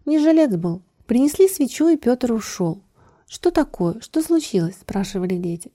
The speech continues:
«Человек тут один умирает». «Где умирает? От чего?» «В сарае. От жары должно быть». «Вот вы все без шапки бегаете». «И он тоже без шапки.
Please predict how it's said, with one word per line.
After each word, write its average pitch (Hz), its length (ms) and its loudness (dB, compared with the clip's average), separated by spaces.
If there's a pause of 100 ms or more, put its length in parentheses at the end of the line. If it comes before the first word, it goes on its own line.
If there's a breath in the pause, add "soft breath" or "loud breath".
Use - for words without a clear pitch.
«Человек 320 440 -2
тут 196 220 -4
один 175 320 -2
умирает». 214 640 -4 (100)
«Где 208 380 2
умирает? 202 480 0 (100)
От 240 180 -6
чего?» 285 420 -4 (280 soft breath)
«В - 60 -20
сарае. 233 500 0
От 285 140 0
жары 320 260 2
должно 170 380 -2
быть». 170 160 -12 (440 soft breath)
«Вот 254 300 0
вы 233 100 2
все 208 200 0
без 214 180 -2
шапки - 400 -4
бегаете». 208 680 -2 (400 soft breath)
«И 247 60 0
он 311 180 2
тоже 214 300 2
без 262 180 -2
шапки. - 420 -4